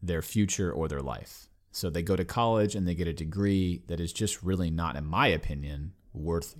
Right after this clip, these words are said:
getting. You should get something else. And this is a frustrating side effect of major college athletics. In my professional life, I'm what's called a fiduciary. I legally must do what's best for people.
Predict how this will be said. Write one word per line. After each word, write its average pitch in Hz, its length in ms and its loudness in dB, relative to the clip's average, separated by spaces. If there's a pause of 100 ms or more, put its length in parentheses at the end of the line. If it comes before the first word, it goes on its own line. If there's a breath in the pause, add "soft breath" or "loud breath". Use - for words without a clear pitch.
getting. 80 320 -6 (160)
You 92 80 -8
should 80 180 -8
get 87 220 0 (120)
something 80 360 -6
else. - 340 -14
And 87 80 -2
this 98 140 2
is 123 100 2
a 120 60 4
frustrating 139 760 0
side 92 320 0
effect 165 420 -4 (680 soft breath)
of 95 160 2
major 90 340 2
college 76 300 -4
athletics. 104 580 0 (760)
In 104 100 6
my 98 120 6
professional 95 480 2
life, 90 480 0
I'm 85 160 0
what's 78 160 -2
called 78 240 -2
a 73 40 -4
fiduciary. 80 800 -2
I 76 120 -4
legally 85 480 0
must 78 280 -2
do 80 100 -2
what's 73 120 -4
best 73 320 -4
for 113 120 -4
people. 131 460 -2